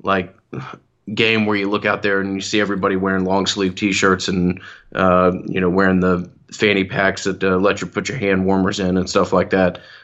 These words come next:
Uh, so yeah, there, there is no climate adverse, uh, situation that this schedule is gonna throw at you.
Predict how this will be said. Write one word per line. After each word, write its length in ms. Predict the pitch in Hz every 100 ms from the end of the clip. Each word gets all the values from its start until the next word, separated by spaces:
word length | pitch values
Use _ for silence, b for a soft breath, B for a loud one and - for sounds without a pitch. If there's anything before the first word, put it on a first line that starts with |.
| B
Uh, 320 | - 101 95
so 180 | 95 -
yeah, 240 | 127 120 90
there, 300 | 110 113 85
there 220 | 120 120
is 200 | 120 107
no 480 | 113 110 104 98 b b b b _
climate 460 | - 127 117 110 -
adverse, 640 | 101 92 101 104 - -
uh, 300 | - 98 92
situation 880 | 87 - - 113 104 98 101 98 95
that 140 | 92
this 180 | 95 92
schedule 600 | - - - - 95 117
is 100 | 101
gonna 160 | 92 92
throw 320 | - 101 90
at 200 | - -
you. 160 | -